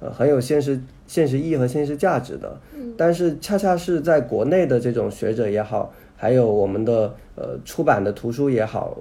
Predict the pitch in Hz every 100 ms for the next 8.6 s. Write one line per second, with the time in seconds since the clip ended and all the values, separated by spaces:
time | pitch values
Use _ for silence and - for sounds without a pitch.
0 | - 101 104 131 156 180 185 139 131 135
1 | 120 120 120 - 117 110 113 120 131 123
2 | 104 110 - - - - 117 117 110 110
3 | 110 107 - - - - - - 175 165
4 | 160 113 104 139 135 143 123 135 139 98
5 | 107 117 160 131 95 127 131 131 143 107
6 | 101 131 113 98 123 123 127 127 147 143
7 | 160 151 101 101 107 87 - 107 107 107
8 | 104 - 277 269 151 123